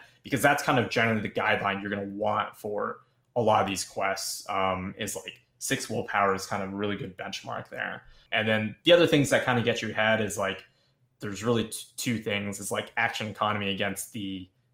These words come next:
encounter deck. And so how you get that is, um, card dr-, uh, card draw and resource acceleration, right? So, like,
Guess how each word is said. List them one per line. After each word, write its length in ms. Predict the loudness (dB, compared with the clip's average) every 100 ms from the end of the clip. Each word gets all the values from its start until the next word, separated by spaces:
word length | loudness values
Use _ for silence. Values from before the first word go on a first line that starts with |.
| -10
encounter 360 | -4 -2 -2
deck. 300 | 0 0 -2 -6
And 160 | -8 -4
so 260 | -4 -2 2
how 80 |
you 140 | 2 2
get 180 | 2 2
that 200 | 2 0
is, 240 | -4 -4
um, 400 | 0 0 -2 -8 _ _ _ _ _
card 280 | 0 2 2
dr-, 240 | 0 2
uh, 320 | 2 2 0 2
card 260 | 4 6
draw 260 | 8 8 6
and 80 | 2
resource 380 | -4 -8 -8
acceleration, 580 | -10 -10 -10 -10 -12 -14 -12
right? 220 | -10 -10
So, 120 | -10
like, 160 | -10